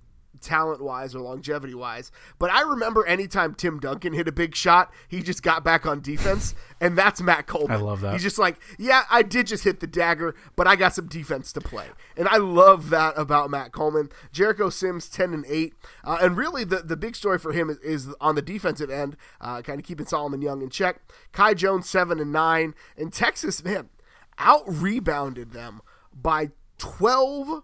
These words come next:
Speaker 1: rebounds, forty-three to thirty-one. So
Speaker 2: Mm-hmm.
Speaker 1: Texas was kinda, like, the, the box score doesn't necessarily indicate how well Texas played in this game.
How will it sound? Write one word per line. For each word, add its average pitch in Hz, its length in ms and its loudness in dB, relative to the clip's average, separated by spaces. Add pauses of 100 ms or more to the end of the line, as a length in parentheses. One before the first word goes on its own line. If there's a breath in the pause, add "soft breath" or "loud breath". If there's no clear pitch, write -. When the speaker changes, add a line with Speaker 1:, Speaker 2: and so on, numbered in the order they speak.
(140)
Speaker 1:
rebounds, 143 520 -6
forty-three 180 760 -6 (320 soft breath)
to 170 120 -4
thirty-one. 151 600 -2
So 160 80 -6
Speaker 2:
Mm-hmm. 104 100 -6
Speaker 1:
Texas 494 340 -2
was 427 120 -10
kinda, - 260 -4
like, 190 220 -2 (1000 soft breath)
the, 185 640 2 (480)
the 170 180 -4
box 202 440 0
score 147 720 0 (320)
doesn't 254 340 -2
necessarily 190 480 0
indicate 156 440 -6
how 165 200 2
well 147 720 -2 (320 soft breath)
Texas 160 460 -8
played 143 420 -4
in 135 120 -8
this 127 200 -12
game. - 260 -18